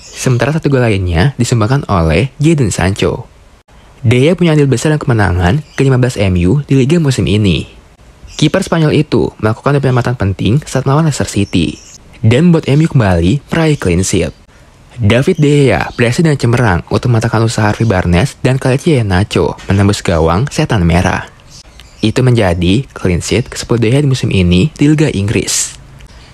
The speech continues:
Dan yang keempat belas semua ajang dari tiga puluh tiga penampilan. Dan lebih dari itu, pemain tiga puluh tahun tersebut berhasil menyamai rekor seratus delapan puluh clean sheet milik kiper legendaris Peter Schmeichel yang merupakan catatan terbaik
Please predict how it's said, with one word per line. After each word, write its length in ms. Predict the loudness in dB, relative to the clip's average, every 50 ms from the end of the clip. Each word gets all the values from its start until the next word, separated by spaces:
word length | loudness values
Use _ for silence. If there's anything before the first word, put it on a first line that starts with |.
| -20 -8 -2 0
Dan 240 | 2 2 4 2 2
yang 80 | 0
keempat 240 | 0 0 0 0 0
belas 240 | 0 -2 -2 0 2
semua 240 | 2 2 2 2 0
ajang 400 | 0 0 0 0 0 0 -2 -4 -2
dari 320 | -2 -2 0 2 0 0 0
tiga 160 | 0 0 -2
puluh 160 | 0 0 0
tiga 80 | 0 0
penampilan. 800 | 0 0 0 0 -2 0 0 0 0 0 0 -2 -4 -4 -8 -10 -16 -20 -20 -20 -20 -20 -20 -20 -20 -20 -20 -20 -4 0
Dan 240 | 0 2 2 4 2
lebih 160 | 4 4 2
dari 320 | 2 2 2 2 2 0 0
itu, 240 | 0 0 0 0 0 -4 -6 -6 -4
pemain 240 | -2 0 0 0 0
tiga 240 | 0 0 0 0 2
puluh 160 | 0 0 0
tahun 160 | 0 -2 -2
tersebut 480 | -2 -4 -2 -2 0 0 0 0 -2 -4 -4
berhasil 320 | -4 -2 -2 -2 -2 -2 -2
menyamai 240 | 0 0 0 0 0
rekor 480 | 0 -2 -2 -2 -2 -2 -2 -2 -4 -6 -10 -16 -20 -20 -20 -20 -20 -20 -12 -8
seratus 320 | -4 -2 -2 0 0 0 0
delapan 240 | 0 0 0 0 0
puluh 160 | 0 0 0
clean 160 | -2 -2 -2
sheet 400 | -2 -2 -2 -2 -2 -4 -4 -2
milik 240 | 0 2 2 0 0
kiper 160 | 0 0 0
legendaris 640 | 0 0 2 2 0 0 0 0 -2 -2 -4 -4 -2
Peter 240 | -2 -2 -2 -2 -4
Schmeichel 560 | -2 -2 -2 -2 -2 -2 -2 -2 -2 -2 -4 -8 -14 -10 -4 -2
yang 160 | 0 0 0
merupakan 240 | 0 0 0 0 -2
catatan 240 | -2 -2 -2 -2
terbaik 480 | -4 -2 -2 -2 -2 0 0 0 0